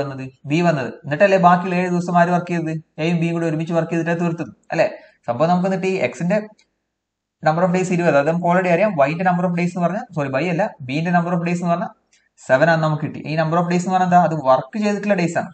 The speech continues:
അപ്പൊ അതിന്റെ അർത്ഥം ബാക്കിയുള്ള പതിമൂന്ന് days ആര് work ചെയ്തിട്ടില്ല? ബി work ചെയ്തിട്ടില്ല.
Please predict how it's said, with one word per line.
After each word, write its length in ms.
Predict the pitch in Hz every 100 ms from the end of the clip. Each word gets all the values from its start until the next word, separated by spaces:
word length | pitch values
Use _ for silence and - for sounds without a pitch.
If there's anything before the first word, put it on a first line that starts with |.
| _
അപ്പൊ 100 | - 131
അതിന്റെ 140 | 151 147
അർത്ഥം 180 | 185 160
ബാക്കിയുള്ള 340 | 127 156 175 170
പതിമൂന്ന് 300 | 139 147 170
days 180 | 156 151 143
ആര് 100 | 147
work 160 | 135 151
ചെയ്തിട്ടില്ല? 300 | 143 135 127 127 _ _ _ - 120
ബി 80 | 170 135
work 180 | 123 131
ചെയ്തിട്ടില്ല. 300 | 127 117 101